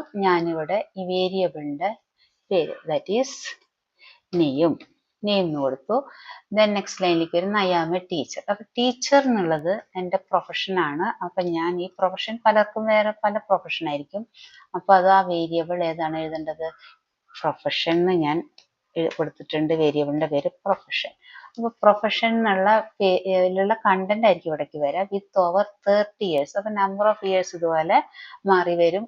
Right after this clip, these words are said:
അത് കിടക്കുന്നത് years underscore, നമ്മൾ എങ്ങനെ എഴുതി അതുപോലെ തന്നെ, കേസ് സെൻസിറ്റീവ് ആണ്, ക്യാപിറ്റലും സ്മോൾ ഒക്കെ വ്യത്യാസമുണ്ട്, അതുപോലെ തന്നെ എഴുതാം.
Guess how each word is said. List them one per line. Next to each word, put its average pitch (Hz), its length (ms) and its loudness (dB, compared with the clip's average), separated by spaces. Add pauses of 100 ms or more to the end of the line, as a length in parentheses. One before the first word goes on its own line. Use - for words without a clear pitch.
(100)
അത് 190 160 0
കിടക്കുന്നത് 190 680 0 (420)
years 196 540 2 (800)
underscore, 175 840 0
നമ്മൾ 247 260 2
എങ്ങനെ 247 300 4
എഴുതി 226 240 2
അതുപോലെ 185 420 2
തന്നെ, 185 260 -6 (100)
കേസ് 185 240 -2
സെൻസിറ്റീവ് 185 500 -4
ആണ്, 214 220 -6
ക്യാപിറ്റലും 180 560 -6
സ്മോൾ 175 300 -4
ഒക്കെ 170 160 -8
വ്യത്യാസമുണ്ട്, 180 540 -4
അതുപോലെ 156 280 0
തന്നെ 151 280 -8
എഴുതാം. 151 260 -4